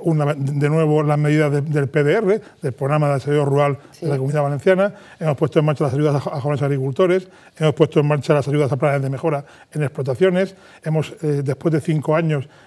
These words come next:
Speaker 1: hemos convocado nuevamente ayudas a la industria agroalimentaria, en fin, hemos, hemos hecho,
Speaker 2: Iniciado.
Speaker 1: hemos iniciado, hemos puesto en, en
Speaker 2: Gestión.
Speaker 1: marcha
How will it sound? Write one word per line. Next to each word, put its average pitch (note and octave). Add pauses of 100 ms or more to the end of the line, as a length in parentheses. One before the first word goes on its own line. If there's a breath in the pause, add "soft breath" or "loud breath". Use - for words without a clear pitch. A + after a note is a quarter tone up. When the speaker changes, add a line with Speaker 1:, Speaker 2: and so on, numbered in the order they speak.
Speaker 1:
hemos D#3
convocado D3+
nuevamente D3+
ayudas D3+
a D#3
la D3
industria D3
agroalimentaria, D#3+ (520 loud breath)
en C3+
fin, E3
hemos, D#3+ (300 loud breath)
hemos E3+
hecho, D#3+
Speaker 2:
Iniciado. F3+
Speaker 1:
hemos E3+
iniciado, G3
hemos E3
puesto E3
en, D#3+
en D#3
Speaker 2:
Gestión. D3+
Speaker 1:
marcha D#3+